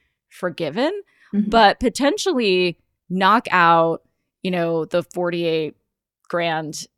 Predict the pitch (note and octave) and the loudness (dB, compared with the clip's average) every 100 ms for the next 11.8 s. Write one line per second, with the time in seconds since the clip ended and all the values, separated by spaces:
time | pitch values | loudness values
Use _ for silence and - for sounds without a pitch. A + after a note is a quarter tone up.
0 | - E3 D#3 D3+ D3+ D#3+ D3+ D3 - - | -2 -2 -2 -6 -6 -8 -8 -10 -8 -6
1 | - - - A#1+ - _ _ - F#3+ F#3 | -4 -6 -6 -10 -14 _ _ -12 -10 -10
2 | F#3 _ A3 G#3+ G#3 G#3 - F#3+ F#3 F#3 | -12 _ -2 -2 -2 -6 -6 -4 -4 -4
3 | F#3+ E3+ E3+ - - C#2 _ _ _ - | -6 -6 -8 -8 -10 -12 _ _ _ 2
4 | B3 B3 G#3+ A3 - A#3+ A#3+ - A3+ B3+ | 4 6 4 4 4 4 4 6 6 6
5 | A3 - A#3 G#3+ A3 A3 A3+ G#3+ G#3+ G#3 | 4 6 8 8 6 4 4 4 4 2
6 | - _ _ _ G#3+ A3 G#3+ - - _ | -2 _ _ _ -4 -2 -2 -6 -12 _
7 | _ G3+ G#3 G#3+ A#3 A3+ A3+ G#3+ A3 G#3 | _ -4 -2 0 4 4 6 4 4 2
8 | G#3+ A#3+ A#3 A#3 A3+ A3 G#3+ E3+ - G#3 | 0 -2 -4 -4 0 0 0 -6 -6 -4
9 | A3 B3 - C#4 C#4 A3+ G3 F#3 F3+ F3 | -4 -4 -2 -2 -2 -4 -6 -6 -8 -6
10 | F#3+ F3+ F#3+ F#3 F3 E3+ F#3 G3 G3 G3+ | -6 -2 -2 0 -2 -2 -2 -2 0 2
11 | G#3 G3+ G3+ F#3+ F#3+ F#3 F#3 F#3+ | 2 0 -2 -4 -6 -6 -8 -12